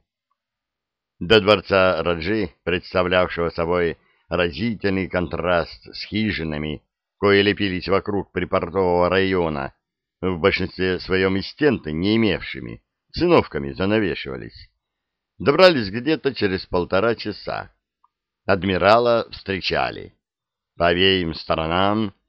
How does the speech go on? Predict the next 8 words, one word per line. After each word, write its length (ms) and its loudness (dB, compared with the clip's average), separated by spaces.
роскошно 640 0
украшенной 600 0
лестницы 720 -4
выстроились 680 -2
три 220 -4
десятка 560 0
дюжих 480 -4
молодцев 800 0